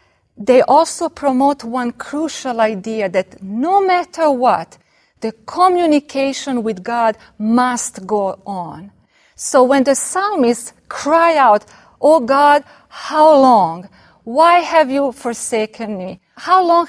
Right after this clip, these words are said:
have, will you be angry with us forever?"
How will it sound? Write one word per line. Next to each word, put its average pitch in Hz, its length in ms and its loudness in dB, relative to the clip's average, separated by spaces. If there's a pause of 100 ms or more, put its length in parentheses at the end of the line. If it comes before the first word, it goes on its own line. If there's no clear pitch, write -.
have, 302 140 4 (240)
will 285 220 -2
you 294 80 2
be 240 180 0 (140)
angry 277 460 2 (120)
with 190 160 2 (160)
us - 200 -8 (120)
forever?" 214 1000 -2